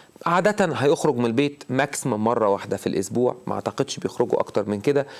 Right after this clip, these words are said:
وبالتالي النص مفصل بيكون مناسب جدًا. طبعًا تاني يا مايكل، الاستثناء استثناء. يعني، يعني لو عندي مريض عنده تمانين سنة ما عندوش مشاكل صحية و، و، ونشيط جدًا، جدًا، جدًا،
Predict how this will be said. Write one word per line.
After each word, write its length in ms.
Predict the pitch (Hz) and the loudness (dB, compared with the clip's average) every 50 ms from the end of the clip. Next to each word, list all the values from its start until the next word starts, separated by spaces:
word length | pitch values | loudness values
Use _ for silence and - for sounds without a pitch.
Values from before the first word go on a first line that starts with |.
| - - - - - | -20 -20 -18 -8 -2
وبالتالي 500 | 120 120 113 131 131 - - 175 170 156 | -2 0 0 0 0 2 0 0 2 2
النص 320 | 131 120 131 139 135 - 139 | 0 0 0 0 -2 -2 -2
مفصل 320 | 120 117 117 - - 110 | -2 -2 -2 -2 -2 -2
بيكون 360 | 107 113 110 - 147 135 123 | 0 -2 -2 -2 -2 0 0
مناسب 340 | 110 110 110 107 - 98 - | 2 0 0 0 -2 -4 -2
جدًا. 260 | - - - - - - - - | -2 -4 -4 -4 -10 -10 -2 0
طبعًا 360 | 151 160 160 151 143 143 131 - - - - | 0 2 2 2 2 0 -4 -10 -12 -4 2
تاني 300 | 151 143 143 135 131 123 | 2 4 4 4 2 2
يا 60 | 117 | 2
مايكل، 320 | 104 104 101 101 101 - - - - - - - - - - | 2 2 0 0 -4 -8 -18 -20 -20 -20 -20 -18 -6 -2 0
الاستثناء 720 | 131 127 135 131 131 - 170 160 - - 165 147 143 - - | 2 2 2 2 2 0 0 0 0 -2 -2 -2 -2 -4 -8
استثناء. 480 | - - - 151 143 - - 98 92 - - - - _ _ _ _ _ _ - - | -8 -2 0 0 0 0 -2 -8 -8 -10 -12 -20 -20 _ _ _ _ _ _ -8 -2
يعني، 420 | 117 110 92 87 90 92 95 98 - - 190 131 | 0 2 2 2 0 -2 -2 -2 -2 -2 0 0
يعني 360 | 110 98 95 95 98 98 95 - - - - - - | 2 2 2 0 0 -2 -2 -4 -10 -16 -14 -4 0
لو 120 | 104 101 101 | 2 4 4
عندي 240 | 123 147 143 135 | 4 4 4 4
مريض 360 | 139 131 127 131 139 139 117 101 | 4 4 4 4 2 2 2 2
عنده 260 | 110 135 147 139 135 | 0 0 2 0 0
تمانين 440 | - 127 117 120 123 143 147 147 131 | 0 2 2 2 2 2 2 0 0
سنة 280 | - 143 131 127 117 | 0 0 2 2 2
ما 140 | 101 104 107 | 2 2 0
عندوش 280 | 107 117 139 143 - - | 2 2 0 0 0 -2
مشاكل 340 | 120 - 143 143 - 135 | -2 -2 -2 -2 -2 -4
صحية 520 | - - 113 - - 135 147 139 131 123 - - - - - - - - | -4 -4 -8 -2 0 2 4 4 4 2 2 -2 -16 -16 -18 -12 -4 0
و، 60 | 113 113 | 4 4
و، 480 | 120 120 - - 120 113 113 - - 131 | 6 4 4 4 4 4 4 4 4 2
ونشيط 520 | 123 127 123 120 - 170 156 - - - | 2 2 0 0 0 -2 -2 -2 -4 -6
جدًا، 320 | - 131 143 147 131 139 139 | 0 0 0 2 2 2 0
جدًا، 280 | 143 139 147 135 135 | 2 0 2 2 2
جدًا، 420 | 131 139 143 151 143 139 156 160 | 0 2 0 0 2 2 0 0